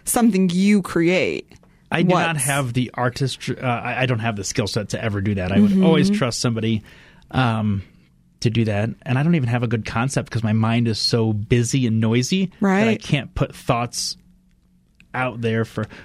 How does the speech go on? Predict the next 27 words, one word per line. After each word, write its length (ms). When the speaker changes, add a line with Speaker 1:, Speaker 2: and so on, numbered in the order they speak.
Speaker 2:
"Ooh, 60
I 80
want 200
this. 280
Ooh, 80
I 60
want 180
this, 160
but 120
I 40
also 180
want 120
you 80
to 60
do 120
this. 280
Oh, 80
can 160
you 80
do 140
this?" 340
Like, 120
Speaker 1:
Mm-hmm. 560
Speaker 2:
simpler 520
the 80
better. 320
Speaker 1:
Yeah. 420